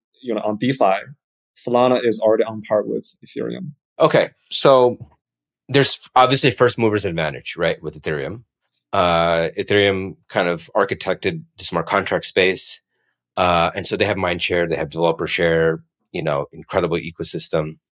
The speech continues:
Speaker 2: And a way, like, before they, before they went from sharding to, like, layer twos, you know, there was a big debate whether sharding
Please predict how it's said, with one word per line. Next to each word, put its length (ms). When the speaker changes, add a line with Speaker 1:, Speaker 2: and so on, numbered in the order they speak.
Speaker 2:
And 580
a 80
way, 640
like, 200
before 340
they, 200
before 300
they 120
went 280
from 140
sharding 420
to, 180
like, 200
layer 200
twos, 560
you 80
know, 80
there 100
was 100
a 60
big 140
debate 280
whether 200
sharding 500